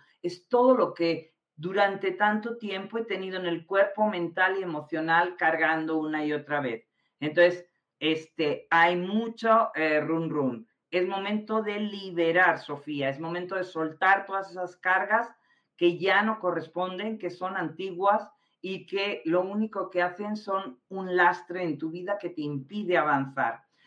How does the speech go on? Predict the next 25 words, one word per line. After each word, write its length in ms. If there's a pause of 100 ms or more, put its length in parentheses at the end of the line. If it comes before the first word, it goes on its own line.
(160)
Entonces, 340
es 60
momento 760 (720)
de 240
reconectar 800
contigo, 720 (240)
¿eh? 420 (280)
Eh, 580
Mariana, 520
hermosa, 880 (220)
un 240
abrazo 440
hasta 240
San 320
Luis, 520
¿eh? 360
Buenas 440
tardes, 460
dolor 380
de 100
cabeza 400
y 80
cansancio. 1000
Sí, 560 (340)
este, 800